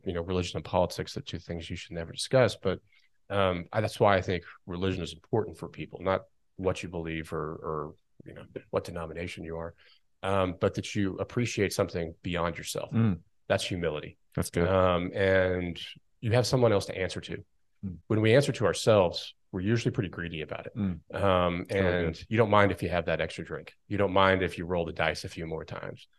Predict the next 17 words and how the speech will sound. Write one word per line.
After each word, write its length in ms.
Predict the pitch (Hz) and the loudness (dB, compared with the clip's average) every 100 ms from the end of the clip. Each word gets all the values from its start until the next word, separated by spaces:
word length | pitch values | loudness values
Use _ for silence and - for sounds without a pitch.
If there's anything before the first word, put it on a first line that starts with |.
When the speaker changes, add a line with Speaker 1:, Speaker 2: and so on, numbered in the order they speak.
| _ - | _ -12
Speaker 1:
Um, 440 | 90 90 87 85 80 | -6 -2 0 -2 -2
you'll 160 | 92 | -4
take 200 | 90 101 | -2 -2
chances 460 | - 110 104 - 82 | 0 2 2 2 -6
that 160 | 87 - | -6 -4
you 100 | 85 | -4
otherwise 300 | 80 82 - | -4 -6 -8
wouldn't. 260 | 92 - - _ | -12 -12 -20 _
But 100 | 101 | -2
if 120 | 87 92 | -2 -2
Speaker 2:
Mm. 20 | |
Speaker 1:
you 100 | 87 | 4
answer 240 | 104 104 | 4 4
to 60 | 98 | -2
something 320 | - 90 87 | -2 -4 -4
beyond 260 | 82 85 80 | -2 -2 -2
yourself, 460 | - 107 92 78 | -2 4 4 4